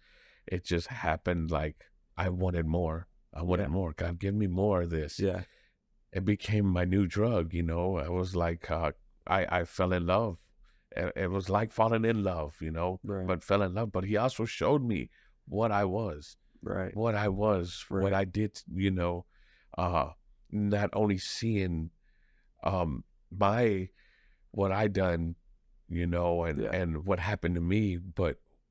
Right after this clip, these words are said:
Speaker 1: what did it do to my, what did it do to my child? What did it do to my children? How did they feel without me, you know? And,
Speaker 2: Right.
Speaker 1: and, and it gave me vision, it gave me insight to, to see that. Like,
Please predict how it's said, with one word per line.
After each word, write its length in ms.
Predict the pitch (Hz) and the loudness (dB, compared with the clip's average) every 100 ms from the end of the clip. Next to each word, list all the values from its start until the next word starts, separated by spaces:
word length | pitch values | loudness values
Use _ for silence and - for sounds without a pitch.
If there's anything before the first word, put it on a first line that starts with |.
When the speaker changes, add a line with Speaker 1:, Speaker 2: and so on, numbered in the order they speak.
| _ _ _ _ | _ _ _ _
Speaker 1:
what 160 | 95 104 | -2 0
did 120 | 139 | 2
it 140 | 107 82 | 2 2
do 160 | 104 | 0
to 80 | 95 | 2
my, 360 | 85 101 117 107 _ - | 2 0 -2 -6 _ -12
what 220 | 87 104 | 0 2
did 200 | 113 101 | 2 0
it 220 | 104 95 | -2 -2
do 120 | 95 135 | 0 2
to 100 | 117 | 4
my 220 | 104 113 | 2 0
child? 360 | - 73 73 - | -2 -6 -6 -6
What 160 | 98 | -2
did 100 | 127 | 0
it 80 | 127 | 0
do 120 | 117 | 0
to 60 | 120 | 0
my 180 | 104 107 | 0 -2
children? 460 | - 80 78 64 - _ _ - _ - | -2 -4 -4 -10 -14 _ _ -20 _ -8
How 160 | 110 | 2
did 160 | 117 90 | 2 4
they 160 | 90 | 0
feel 260 | 104 85 80 | 0 0 0
without 320 | 78 73 64 | 0 -4 -4
me, 140 | 85 85 | -4 -4
you 300 | 80 76 80 | -4 -4 -4
know? 340 | 82 82 78 - | -2 -4 -4 0
And, 180 | 98 | 0
Speaker 2:
Right. 160 | - - | 0 -4
Speaker 1:
and, 160 | 92 - | -4 -2
and 180 | 95 | -2
it 280 | 82 92 90 | -2 -4 -4
gave 180 | 98 113 | 0 2
me 160 | 110 95 | 2 2
vision, 440 | 87 92 98 - | 0 0 0 -2
it 160 | 98 101 95 | 0 0 0
gave 160 | 110 | -2
me 320 | 107 101 87 - - - - | 0 -2 -2 -8 -20 -20 -6
insight 360 | 82 92 95 90 | -2 0 2 0
to, 200 | 82 78 - _ _ - - | 0 -2 -6 _ _ -20 -16
to 140 | - | -10
see 280 | - - 92 | -8 0 0
that. 240 | 80 62 - - | 0 -4 -10 -6
Like, 260 | 87 78 | -2 0